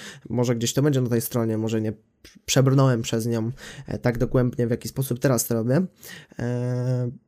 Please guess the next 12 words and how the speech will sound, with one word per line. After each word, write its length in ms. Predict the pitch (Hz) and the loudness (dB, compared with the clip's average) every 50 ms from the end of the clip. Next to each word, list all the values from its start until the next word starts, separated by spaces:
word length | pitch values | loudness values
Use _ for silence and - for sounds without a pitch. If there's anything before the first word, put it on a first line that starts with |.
| _ _ _ _ _ _ _ _ _ _ - | _ _ _ _ _ _ _ _ _ _ 0
żeby 200 | 143 151 131 147 | 2 4 4 2
stwierdzić, 680 | - - - 156 156 143 123 120 123 117 - - - | 0 4 8 8 8 8 8 4 -2 -6 -6 -6 -6
że 340 | - 123 120 117 113 113 - - _ _ _ _ _ _ _ | -4 -4 -4 -4 -4 -4 -6 -8 _ _ _ _ _ _ _
to 120 | - 143 139 | 2 4 4
uczucie 380 | 139 135 - 135 135 - 127 | 4 4 2 0 0 -2 -2
do, 200 | 123 123 120 - - - - _ _ - - - | 0 0 -2 -2 -4 -8 -16 _ _ -8 -6 -6
jakby 280 | 120 - - - - - _ _ _ _ _ _ _ _ _ 160 131 139 | -6 -4 -6 -6 -6 -10 _ _ _ _ _ _ _ _ _ -4 -2 0
<laughs> 180 | 143 127 123 131 - - - - - 151 147 135 - _ - - | 0 0 -2 -4 -8 -14 -20 -20 -18 -18 -20 -20 -20 _ -4 -2
zajmuje 720 | 131 127 139 139 143 143 143 143 143 135 127 123 113 120 131 - _ _ _ _ _ _ _ - | 2 4 6 6 8 8 8 6 6 6 4 2 0 -2 -6 -8 _ _ _ _ _ _ _ 0
bardzo 280 | 131 131 123 117 127 120 | 2 2 2 2 0 0
dużo 240 | 127 113 107 110 | -2 -4 -4 -4
ludzi. 320 | 104 - - - - - | -6 -6 -8 -10 -12 -16